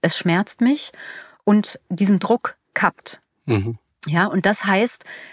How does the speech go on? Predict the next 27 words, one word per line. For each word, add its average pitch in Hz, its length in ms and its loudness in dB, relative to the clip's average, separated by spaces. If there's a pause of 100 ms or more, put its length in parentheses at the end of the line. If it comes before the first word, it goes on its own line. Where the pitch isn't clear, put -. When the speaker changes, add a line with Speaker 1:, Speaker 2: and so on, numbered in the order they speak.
(100)
Speaker 1:
dass 180 180 2
ich 226 160 -4
im 190 120 0
Grunde 226 300 2
mich 220 180 0
von 185 140 0
meinem 180 200 0
emotionalen 185 560 0
System 175 340 -2
ein 165 140 -2
Stück - 240 -4
ablöse. 143 640 -2
Speaker 2:
Mhm. 104 240 2 (420)
Speaker 1:
Das 233 300 2
aber 160 240 0
wiederum 165 480 0
heißt, 180 280 0
dass 202 120 -4
ich 196 120 -2
nicht 202 180 2
mehr 208 100 4
mitfühle. 143 640 -2 (420)
Also 170 200 2
ich - 160 -6
gehe 226 200 2
ein 190 120 0
Stück - 440 -4